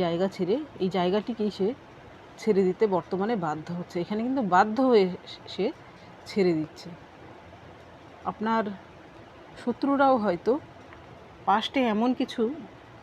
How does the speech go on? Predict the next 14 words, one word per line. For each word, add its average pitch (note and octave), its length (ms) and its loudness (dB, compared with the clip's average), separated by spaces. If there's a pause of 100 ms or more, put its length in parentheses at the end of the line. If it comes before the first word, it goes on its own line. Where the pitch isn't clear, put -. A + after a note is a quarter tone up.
(120)
কাণ্ড G3+ 220 0 (100)
কারখানা A3 440 0
করেছিল, F#3+ 360 0 (180)
যার G3 240 2
ফলে G3 240 0
হয়তো F3 240 -4 (800)
সকলের C4 420 4 (100)
নজরে G3+ 320 4 (680)
হেয় G#3 220 6 (120)
হয়েছে G#3+ 320 6 (140)
এবং F#3 120 -2 (160)
বর্তমানে A3 520 -2
কিন্তু G3+ 220 -2 (120)
সে F#3+ 120 0